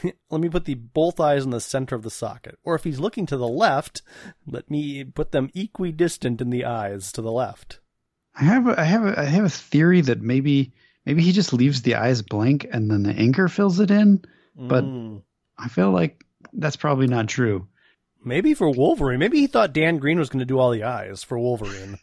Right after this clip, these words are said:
Speaker 2: <laughs>
Speaker 1: He's like, "Oh, I heard Dan Green does the best Wolverine eyes, so I'm just gonna leave these blank." And Dan Green's like, "You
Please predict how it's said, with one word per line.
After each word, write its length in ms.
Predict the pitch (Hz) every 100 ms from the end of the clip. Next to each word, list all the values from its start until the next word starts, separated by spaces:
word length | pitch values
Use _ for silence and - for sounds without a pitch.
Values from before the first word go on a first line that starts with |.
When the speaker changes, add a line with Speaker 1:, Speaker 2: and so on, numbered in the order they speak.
| -
Speaker 2:
<laughs> 880 | 113 - 135 - - _ _ _ -
Speaker 1:
He's 100 | 143
like, 120 | 143
"Oh, 100 | 143
I 140 | 143
heard 220 | 151 151 131
Dan 240 | 143 139
Green 220 | 131 139
does 180 | 135 123
the 80 | 113
best 320 | 95 123 -
Wolverine 460 | 131 123 107 120 123
eyes, 320 | 123 123 117
so 120 | 113
I'm 140 | 139
just 100 | 160
gonna 140 | 135 120
leave 200 | 131 127
these 120 | 120
blank." 540 | 95 117 120 117 - - _ _ _ _ _ _ - - - - _
And 120 | 147
Dan 200 | 151 156
Green's 320 | 143 156 151 127
like, 160 | 127
"You 80 | 175